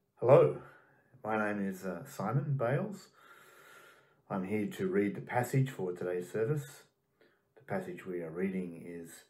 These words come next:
Acts nine nineteen to thirty-one. So here we go. Saul spent several days with the disciples in Damascus.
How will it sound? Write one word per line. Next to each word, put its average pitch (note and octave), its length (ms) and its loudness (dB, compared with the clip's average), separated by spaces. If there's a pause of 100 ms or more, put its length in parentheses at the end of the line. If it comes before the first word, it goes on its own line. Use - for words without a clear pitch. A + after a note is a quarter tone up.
(200)
Acts - 440 0 (100)
nine G#2+ 640 -4 (720)
nineteen F2+ 680 -4
to D#2+ 80 -12
thirty-one. E2 640 -10 (1000)
So - 140 -16
here E2 100 -14
we D#2 80 -10
go. F#2 240 -4 (1900)
Saul C3 300 10
spent - 420 4
several A2+ 340 6
days G#2+ 480 4
with G#2 140 -2
the G2+ 80 0
disciples F#2+ 600 0
in F#2+ 100 -2
Damascus. - 800 -6